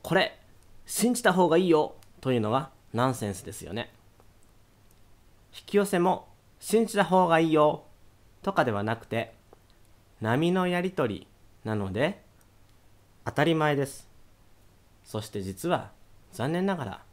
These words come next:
引き寄せが起こった、すごいと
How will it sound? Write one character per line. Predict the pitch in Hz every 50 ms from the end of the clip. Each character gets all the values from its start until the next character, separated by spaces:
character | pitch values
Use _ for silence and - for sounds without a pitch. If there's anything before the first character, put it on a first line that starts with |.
| - - - _ - _ _ _ _ - - _ - - - - _ _ -
引 | - -
き | -
寄 | 269 262
せ | 262 285 269
が | 262 262
起 | 254
こ | - 277
っ | 277 277
た、 | - 262 240
す | - 226
ご | 202 247 262 277 277 277 277
い | 262 269 - - - - - - - _ _
と | - 143 147 - - -